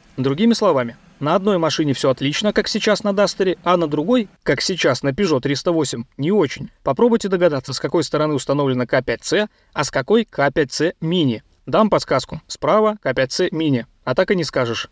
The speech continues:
С Т Г не идеально ни там, ни там. В гараже, напомню, было в разы лучше. Но нет. Повторюсь, конструкция самого рефлектора играет важную роль. Ладно, давайте посмотрим теперь на наши лампы через тепловизор. Ведь в К пять Ц мини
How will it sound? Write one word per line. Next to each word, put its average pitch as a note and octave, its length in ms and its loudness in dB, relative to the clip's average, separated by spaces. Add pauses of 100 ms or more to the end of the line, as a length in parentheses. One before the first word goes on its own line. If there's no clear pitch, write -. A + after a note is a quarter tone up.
(140)
С F3 160 0
Т G3 120 -2
Г G3+ 140 2
не F#3+ 160 0
идеально D3+ 340 2
ни C#3+ 160 0
там, C#3 240 0
ни F3 80 -2
там. A3+ 320 2 (160)
В C3 80 -12
гараже, F3 280 2
напомню, F3+ 400 0
было F3 240 2
в C3+ 180 -6
разы D3+ 360 0
лучше. F3 460 -4 (140)
Но D3+ 120 2
нет. D#3 400 0
Повторюсь, D3 460 0
конструкция D#3+ 600 -2
самого D3+ 360 0
рефлектора D3+ 520 0
играет C#3+ 320 0
важную C3+ 360 -2
роль. C3 180 0 (100)
Ладно, C3+ 360 0
давайте D#3 260 0
посмотрим E3+ 460 -2
теперь D#3 240 0
на C#3 100 0
наши C#3+ 240 -2
лампы D3+ 400 0 (140)
через D#3+ 380 0
тепловизор. D3+ 600 0
Ведь D3 380 0
в - 100 -20
К D#3+ 140 0
пять C#3+ 200 -4
Ц C#3 140 0
мини E3+ 320 0